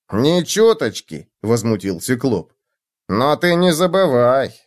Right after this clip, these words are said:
тут рядом логово злющей росомахи, а зубы у нее огромные, острые, как сабли.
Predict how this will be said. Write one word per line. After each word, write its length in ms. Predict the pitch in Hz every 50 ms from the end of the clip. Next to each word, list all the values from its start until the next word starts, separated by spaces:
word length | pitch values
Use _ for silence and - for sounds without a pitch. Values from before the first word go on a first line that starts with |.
| _ _ _
тут 260 | - 92 101 104 90
рядом 460 | - 110 117 123 127 127 135 131 127
логово 520 | 117 117 120 135 143 135 131 135 131 135 127
злющей 640 | 107 98 110 104 120 135 131 120 - - 131 135
росомахи, 880 | 127 131 135 123 - 135 135 135 139 151 165 175 170 - - 95 87 _ _ _ _ _ _
а 260 | - - 117 131 143 143
зубы 540 | 123 123 160 196 208 208 202 185 185 180
у 140 | 180 175 160
нее 420 | 147 127 107 90 78 73 67 - - _ _ _
огромные, 1300 | - 92 104 110 117 117 110 117 120 131 143 151 151 156 151 147 147 147 147 147 139 143 139 131 120 110
острые, 720 | 113 139 175 190 190 190 180 - - - 190 196 185 170 156
как 280 | - 190 190 156 113
сабли. 800 | - - 165 180 175 170 165 156 123 120 123 113 98 82 - _